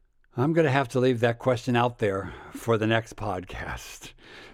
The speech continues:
because we are out of time today.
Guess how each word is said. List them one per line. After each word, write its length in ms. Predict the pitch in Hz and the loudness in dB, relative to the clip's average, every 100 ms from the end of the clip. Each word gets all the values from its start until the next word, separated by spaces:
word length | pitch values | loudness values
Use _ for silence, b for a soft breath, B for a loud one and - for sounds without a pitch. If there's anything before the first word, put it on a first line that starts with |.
| B | B
because 300 | 117 123 107 | 2 2 2
we 180 | 107 123 | 2 4
are 160 | 113 - | 4 2
out 300 | 113 127 143 - | 2 2 0 -4
of 220 | 131 120 | -4 -4
time 760 | - 120 113 110 107 107 110 - | -4 0 2 2 -2 -2 -6 -12
today. 800 | - 107 95 92 82 76 80 101 | -10 -8 -6 -8 -8 -14 -16 -20